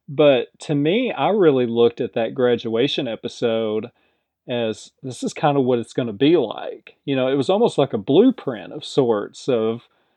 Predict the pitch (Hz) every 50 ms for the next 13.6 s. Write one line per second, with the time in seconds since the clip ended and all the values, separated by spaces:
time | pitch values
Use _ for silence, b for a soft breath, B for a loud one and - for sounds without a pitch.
0 | _ _ _ - - - - 139 139 - 156 139 135 131 151 151 - 180 139 139
1 | 135 123 123 123 - - 131 123 127 131 131 - - 127 147 143 - - 147 131
2 | - - 135 135 131 127 123 120 113 - - - 131 120 135 127 123 120 120 -
3 | - 127 117 120 107 - 135 135 127 - 117 - - - 139 - 131 135 131 123
4 | 120 117 110 - 127 117 113 120 123 120 120 107 120 120 120 123 117 117 131 120
5 | 117 117 113 110 117 113 113 110 113 113 117 117 117 120 113 113 110 107 110 120
6 | 131 _ _ _ _ _ _ _ _ _ _ _ _ - 135 123 123 123 120 120
7 | 117 117 113 113 110 113 120 127 151 262 165 139 127 - - 165 147 - - 147
8 | 131 - - 139 135 131 127 113 107 110 110 113 _ - _ _ _ - 160 196
9 | 220 - - - - 110 - - - - - - 135 127 123 123 127 131 143 156
10 | - b b b b b b b b b b b b - - 143 147 143 139 135
11 | 131 127 127 123 123 120 120 127 - _ _ _ _ _ _ _ _ _ _ _
12 | _ _ _ _ _ _ - 160 143 160 202 254 233 247 202 165 - 160 147 151
13 | 147 151 147 147 147 147 147 143 143 143 143 -